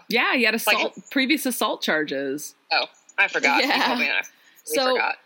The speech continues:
Speaker 2: <laughs>
Speaker 1: there was this other article about this case on the Seattle Times, and I'm gonna kinda cover off on some little pieces of it. Um, so basically, this woman went on a date with the,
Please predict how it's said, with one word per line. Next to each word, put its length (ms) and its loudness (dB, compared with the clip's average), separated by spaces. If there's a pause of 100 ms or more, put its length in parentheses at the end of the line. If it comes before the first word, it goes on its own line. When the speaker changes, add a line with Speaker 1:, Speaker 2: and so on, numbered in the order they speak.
Speaker 2:
<laughs> 200 -2
Speaker 1:
there 140 2
was 120 0
this 220 -4
other 180 2
article 400 0
about 240 -2
this 140 -8
case 260 -6
on 100 -6
the 60 -6
Seattle 340 -4
Times, 420 -6
and 80 -6
I'm 60 -4
gonna 140 -6
kinda 300 -8
cover 260 -8
off 180 -4
on 200 -8
some 200 -6
little 160 -6
pieces 400 -12
of 160 -4
it. 280 -4 (880)
Um, 440 -2
so 520 0
basically, 560 0
this 200 -4
woman 380 -2
went 160 -2
on 80 -2
a 80 -2
date 300 -2
with 120 -12
the, 140 -4